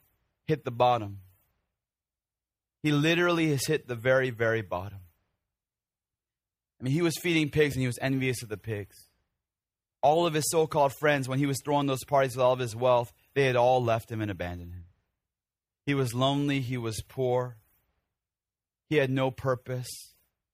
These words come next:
I think he came home and he didn't run away because he had nowhere else to turn. And I also think this, I think it's because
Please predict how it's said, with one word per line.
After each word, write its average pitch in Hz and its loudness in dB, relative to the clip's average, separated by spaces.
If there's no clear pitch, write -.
I 156 6
think 196 -2
he 190 -4
came 180 0
home 170 4
and 156 2
he 151 0
didn't 156 0
run 156 6
away 151 4
because 139 -2
he 165 -2
had 143 2
nowhere 151 2
else 147 2
to 131 -8
turn. 107 -4
And 131 -8
I 127 2
also 160 4
think 139 -2
this, 123 0
I 113 -8
think 156 -4
it's 139 -12
because 120 -2